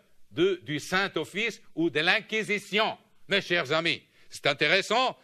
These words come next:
c'est qu'on lui a attribué comme signe, même avant que Jean-Paul deux soit mort, j'avais lu ça, ces prophéties, de Gloria Olivae, et qu'est-ce que vous, qu'est-ce que je dois vous dire, mes amis,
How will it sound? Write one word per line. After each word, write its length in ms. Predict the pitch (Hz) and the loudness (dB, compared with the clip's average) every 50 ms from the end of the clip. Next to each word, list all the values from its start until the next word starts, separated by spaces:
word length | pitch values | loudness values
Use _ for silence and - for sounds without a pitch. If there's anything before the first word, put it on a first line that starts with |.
| _ - | _ -8
c'est 120 | - 139 | -8 -4
qu'on 160 | - - 190 | -2 0 0
lui 220 | 185 165 165 160 151 | 2 2 4 4 4
a 180 | 151 151 - - | 4 2 0 0
attribué 680 | - 127 156 - - 135 175 160 160 208 226 240 220 - _ - - - - | 0 2 2 2 0 -2 -2 0 0 -2 -2 -2 -4 -6 _ -18 -20 -12 0
comme 280 | - 165 160 147 131 | 2 2 2 2 0
signe, 600 | - - - - 214 247 240 233 226 220 202 147 - - _ _ - - | -6 -8 -4 -4 -4 -4 -2 -2 0 0 0 0 -4 -8 _ _ -16 -4
même 180 | - 147 190 202 | 0 2 4 4
avant 540 | 214 208 185 180 220 247 247 233 196 131 - _ _ _ | 4 4 4 2 2 2 2 2 0 -2 -6 _ _ _
que 140 | - 151 160 | -4 -4 -2
Jean-Paul 580 | 135 160 180 185 - - 180 208 196 185 185 | 0 0 0 0 0 2 2 2 4 4 2
deux 200 | 170 190 214 208 | 2 2 0 0
soit 240 | - - 165 151 160 | 0 -2 -2 -2 0
mort, 380 | 156 180 233 240 226 196 - - _ _ _ | 2 2 2 4 2 0 0 -6 _ _ _
j'avais 320 | - 113 143 160 175 202 208 | -2 2 2 4 4 4 2
lu 200 | 190 202 202 170 | 2 -2 -4 -4
ça, 420 | - - 175 175 208 233 - - _ _ - | 0 0 2 2 2 0 -4 -8 _ _ -8
ces 120 | - - 135 | -6 -6 -4
prophéties, 680 | - - 170 185 165 180 180 165 214 240 262 254 208 - _ _ - - - - - - | 0 2 2 2 4 2 2 2 2 2 2 2 0 -6 _ _ -20 -20 -20 -20 -2 2
de 100 | 131 156 | 2 2
Gloria 480 | 151 143 151 196 240 254 247 220 175 180 | 4 4 4 4 4 6 4 4 4 6
Olivae, 560 | 226 247 226 190 160 151 180 220 254 247 - - _ _ - - - - - | 4 4 4 4 4 4 4 4 4 2 -2 -8 _ _ -20 -20 -10 0 2
et 200 | 143 175 170 - | 2 2 2 0
qu'est-ce 240 | - 165 170 165 - | -2 -2 -2 0 2
que 100 | - 180 | 0 2
vous, 340 | 165 180 175 147 104 - - _ - - - - - - _ _ _ _ _ _ _ _ _ _ _ - | 4 4 2 2 -2 -6 -10 _ -20 -20 -20 -20 -20 -20 _ _ _ _ _ _ _ _ _ _ _ -10
qu'est-ce 140 | 131 120 - | -10 -6 -4
que 80 | 151 | -4
je 60 | 135 | -2
dois 160 | 131 143 151 147 | 0 0 0 2
vous 120 | 160 170 | 2 2
dire, 220 | 175 185 185 156 | 2 2 2 2
mes 180 | 147 156 147 156 | 0 -2 0 0
amis, 340 | 160 170 196 208 208 185 | 0 2 2 2 2 0